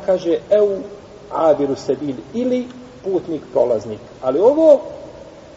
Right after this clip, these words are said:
ova čestica EU ne znači ili. Iako u osnovi znači ili.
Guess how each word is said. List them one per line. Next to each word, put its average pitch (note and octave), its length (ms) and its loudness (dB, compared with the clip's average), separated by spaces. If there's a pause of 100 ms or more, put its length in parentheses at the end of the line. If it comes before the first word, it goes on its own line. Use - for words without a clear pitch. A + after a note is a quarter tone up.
(340)
ova D#3 180 0
čestica C#3 680 -4 (280)
EU D3 220 4 (1160)
ne E3 140 2
znači D#3+ 640 -4
ili. B2 200 -8 (640)
Iako D#3 320 0
u C#3+ 80 4
osnovi F3 300 -2
znači F#3 360 0
ili. C3 240 -6